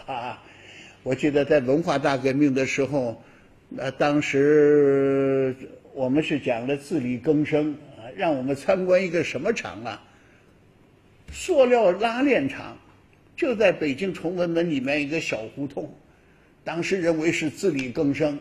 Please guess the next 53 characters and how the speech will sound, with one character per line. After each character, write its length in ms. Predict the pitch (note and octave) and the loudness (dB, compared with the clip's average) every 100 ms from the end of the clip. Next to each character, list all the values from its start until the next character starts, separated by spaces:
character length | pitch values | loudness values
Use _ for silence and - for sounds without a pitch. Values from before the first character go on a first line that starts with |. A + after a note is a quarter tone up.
| - | -8
因 180 | F#3 G3+ | -4 2
为 100 | A3 | 4
外 200 | B3 G#3+ | 4 2
国 140 | G3 | 0
封 260 | G3 B3 B3 | 0 -2 -2
锁 260 | - C3+ | -2 0
啊， 120 | C#3+ E3+ | 2 2
技 260 | - A#3 | -2 -4
术 200 | D#3+ D#3+ | -2 -2
我 100 | C3+ | -2
们 180 | C3 C#3 | -2 -2
不， 80 | D3 C#3 - | -4 -10 -2
不 100 | G#3+ | 0
懂 300 | - A#2 A2 | 0 -2 -6
啊， 220 | B2 D#3 D#3+ | -6 -6 -8
是 80 | C#3+ | -8
吧？ 260 | C#3 C3 C#3 - - - - _ _ _ _ _ _ _ | -8 -8 -14 -20 -20 -20 -20 _ _ _ _ _ _ _
到 140 | E3+ | 2
那 140 | D#3+ D3+ | 4 4
参 260 | - D#3+ | 4 0
观 200 | D#3 D#3+ | 2 2
什 120 | D3 B2+ | 2 0
么， 260 | C3+ C3+ - - _ _ | -2 -6 -10 -20 _ _
工 200 | C#3+ C#3+ | 2 4
人 160 | C#3+ C#3 | 4 4
就 140 | C3+ | 2
讲 220 | B2+ A2 B2+ | 0 -4 -4
这 100 | B2 | -4
个 60 | |
问 140 | A#2+ A#2 | -6 -10
题， 140 | - - - | -12 -16 -12
我 140 | C3+ C#3 | -8 -4
们 180 | F#3+ | -2
就 160 | G3 E3+ | 0 0
买 240 | C#3+ A#2 | 0 -4
了 100 | B2 | -2
一 100 | D#3+ | -2
个 120 | D3+ D#3+ | 0 0
外 220 | F3+ D3 | 0 0
国 180 | B2+ C3+ | -2 -4
进 240 | F3+ C#3 | -2 -2
口 240 | - A#2 | -4 -10
的 300 | A#2+ C#3 C#3 - | -8 -6 -6 -10
塑 300 | - G3+ D3 | -4 0 0
料 200 | C3+ B2+ | -2 -4
拉 200 | B2+ C3+ | -6 -4
链， 200 | C3 A#2 - - - - _ - | -6 -8 -16 -20 -20 -20 _ -16
我 140 | C3 | -12
们 160 | C3 F3+ | -4 -2
反 420 | F#3 D#3+ A#2+ B2+ | -2 -4 -4 -6
复 180 | - E4+ | -4 2
研 320 | A3+ C3+ C3+ | 4 4 0
究， 280 | C#3 D3 D#3 | 0 0 -2